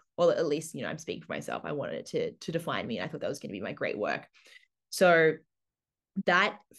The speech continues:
first few months in the year was very crippling. Um,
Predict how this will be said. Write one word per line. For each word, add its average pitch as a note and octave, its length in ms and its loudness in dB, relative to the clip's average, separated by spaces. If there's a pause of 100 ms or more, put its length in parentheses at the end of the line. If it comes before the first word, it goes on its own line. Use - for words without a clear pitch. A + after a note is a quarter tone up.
(160)
first E3 520 4
few F#3+ 200 -4
months D#3+ 300 0
in F3 80 -2
the E3 80 0
year D3+ 380 0
was E3+ 220 -4
very E3 840 4 (880)
crippling. - 440 -4 (680)
Um, D3 480 -2